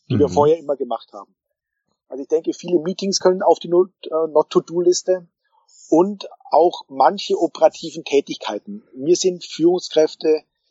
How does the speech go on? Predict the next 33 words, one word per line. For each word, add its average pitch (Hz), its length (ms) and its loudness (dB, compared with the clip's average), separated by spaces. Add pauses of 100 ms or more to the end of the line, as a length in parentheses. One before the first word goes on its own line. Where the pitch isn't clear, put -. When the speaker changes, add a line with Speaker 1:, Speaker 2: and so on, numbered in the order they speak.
Speaker 1:
noch 139 260 0
immer 160 220 2
zu 175 300 0
operativ 147 640 0
und 135 200 -6
zu 127 160 -2
wenig 131 260 -4
strategisch 120 560 -2
unterwegs, 101 400 -8 (460)
bis 175 240 2
hoch 151 160 0
zu - 120 0
Vorstands- 139 520 0
und 131 120 -8
Geschäftsführerebenen. 107 920 -4 (840)
Speaker 2:
Das - 220 -2
heißt 101 240 0
ja 85 140 0
eigentlich, 98 420 0
man 101 140 2
soll 98 420 2 (540)
am 110 260 0
Unternehmen 90 600 2
arbeiten, 95 480 2
nicht 104 200 0
im - 160 2
Unternehmen 80 560 0
als 76 140 -4
Führungskraft. 92 880 -2
Würden 110 100 4
Sie 113 100 2
das 110 120 0
unterstreichen? 104 720 0